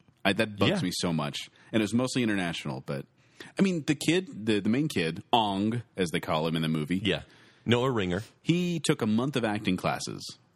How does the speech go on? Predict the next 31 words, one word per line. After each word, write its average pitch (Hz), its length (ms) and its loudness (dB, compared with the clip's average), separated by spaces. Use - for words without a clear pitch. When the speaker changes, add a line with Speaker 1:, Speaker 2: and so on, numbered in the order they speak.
Speaker 1:
before 104 280 2
he 101 120 2
did 90 140 0
the 90 60 2
movie. 78 380 -4
That 95 320 2
was 92 140 -2
it. 73 180 -2
Because 110 320 2
he 104 140 2
hired 117 320 2
him 101 160 0
based 98 220 0
on 95 40 0
the 87 80 0
fact 92 300 -2
that 78 80 0
he 80 100 -2
was, 80 300 -2
he 92 80 -2
kinda 92 260 0
looked 95 260 -2
like 127 200 0
Aang, 151 460 -2
and 92 300 0
then 92 280 0
he 90 300 0
knew 95 320 2
martial 87 300 0
arts. - 320 -10
Speaker 2:
Ugh. 85 280 -2